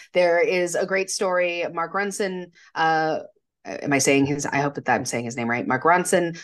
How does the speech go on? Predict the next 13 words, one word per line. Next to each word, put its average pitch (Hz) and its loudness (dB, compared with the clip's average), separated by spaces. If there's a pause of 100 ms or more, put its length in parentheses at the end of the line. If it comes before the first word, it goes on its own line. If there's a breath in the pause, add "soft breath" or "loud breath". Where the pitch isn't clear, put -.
(280 loud breath)
had, 165 2
uh, 156 4
he 151 0
was 185 0
the 175 -2
producer 240 2
for 202 -2
half 196 0
of 220 -2
this 202 -4
album, 185 -2
and 156 -2
he, 156 -6